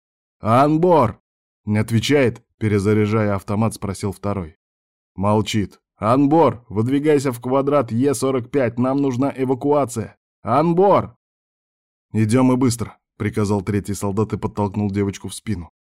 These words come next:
«Ты что тут делаешь? Из диких?» «Чё?» перейдя на бег, спросила Лада. «Вот они!» И автомат произвёл несколько выстрелов, но вместо пуль в сторону паразита полетело облако,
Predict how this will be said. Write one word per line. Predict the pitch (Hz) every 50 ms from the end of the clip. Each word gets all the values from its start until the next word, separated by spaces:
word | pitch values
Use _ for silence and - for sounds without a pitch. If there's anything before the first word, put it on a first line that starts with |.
| _ _ _ _ _
«Ты | - 113
что | 117 120 127 123
тут | 120 117
делаешь? | 104 104 110 98 90 85 87 - - _ -
Из | 101 104 101
диких?» | 101 127 151 - - 98 - - _ _ _ _ _ _ _
«Чё?» | - - 202 220 233 220 - _ _ _ _ _ _ -
перейдя | 117 104 104 101 87 107 104
на | 101 101 98
бег, | 95 117 120 120
спросила | - - 101 101 98 - - 104 107 107
Лада. | 107 107 104 95 87 82 - _ _ _ _ _ _ _ _ _ _ _ _ _ -
«Вот | 101 107 123 175 185 -
они!» | 160 143 131 123 107 85 - _ _ _
И | -
автомат | 101 104 101 - 123 123 143 147 127 120
произвёл | 139 123 123 113 113 127 131 120
несколько | 113 120 123 120 - 113 101 - 113
выстрелов, | 110 113 135 127 120 - 101 101 95 90 - -
но | 104 104
вместо | 98 98 110 113 107 - 113 101
пуль | - - 131 117
в | - -
сторону | - - 120 113 110 107 107 95
паразита | - 110 107 110 107 110 120 117 120
полетело | 113 - 107 107 104 101 - 117 117 117
облако, | - - 127 120 98 98 95 92 - 170 -